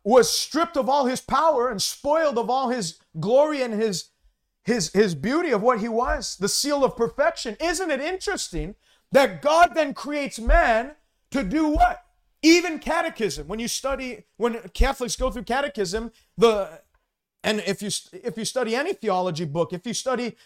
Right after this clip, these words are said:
Methodists, Protestants, whatever it is, the main purpose of man is to do what?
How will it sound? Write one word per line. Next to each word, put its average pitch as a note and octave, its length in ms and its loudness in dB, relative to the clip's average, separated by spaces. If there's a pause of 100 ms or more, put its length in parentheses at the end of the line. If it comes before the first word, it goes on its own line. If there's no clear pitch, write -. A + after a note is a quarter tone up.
(240)
Methodists, G#3+ 560 -2
Protestants, B3+ 580 -4
whatever D#4+ 360 4
it D#4 60 -2
is, D#4+ 240 -4 (440)
the C4 160 6
main D4 440 0
purpose E4+ 380 -2
of A3+ 160 -4
man B3+ 280 -2
is G#3 100 -4
to - 100 -6
do G#3 160 -6
what? D#4 320 2